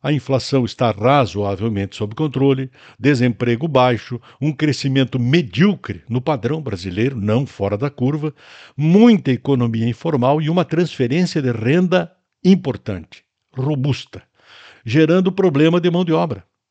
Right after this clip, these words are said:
porque temos muita economia informal. Schiller diz não ser contra a transferência de renda, mas ela é robusta, além de forte crescimento da base, quantidade de pessoas recebendo,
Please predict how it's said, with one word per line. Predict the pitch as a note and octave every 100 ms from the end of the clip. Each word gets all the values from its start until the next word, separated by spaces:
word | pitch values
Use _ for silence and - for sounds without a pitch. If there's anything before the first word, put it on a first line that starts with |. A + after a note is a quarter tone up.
| _ _ _
porque | E3+ - D3
temos | C3+ D3 C#3+ - _ _ _
muita | E3+ F3 G3+ F#3+ F#3+ G3
economia | D#3+ C3+ D#3 D3 B2+ C3
informal. | C3+ D3+ B2+ F#2+ E2 - _ _ - - -
Schiller | - A#3 A3+ D#3
diz | C3 G#3 D#3+
não | E3+ E3+
ser | - G3
contra | - G#3 F#3+ A#2+ G#2
a |
transferência | - A#2+ A2+ A2+ G#2+ B2 - A2
de | G2+
renda, | F#2 G#2+ G2+ F#2+ D#2 _ _ - -
mas | C#3 C3+
ela | E3+ F3
é | D#3
robusta, | D3 D#3 B2 C#3 G#3+ - - B2+ _ - -
além | C3 C#3+ F3
de | E3
forte | - - F3+ F#3+ F3
crescimento | F3 C#3+ D3+ C#3+ E3
da | D#3+ D#3
base, | A#2 D#3 D#3+ F#2+
quantidade | - D#3 C#3+ C#3 A#2+ G3+ D#3
de | A2+
pessoas | G#2+ G#2+ - D#3 D3+
recebendo, | G#2 A2 A2+ F2 D#3+ G3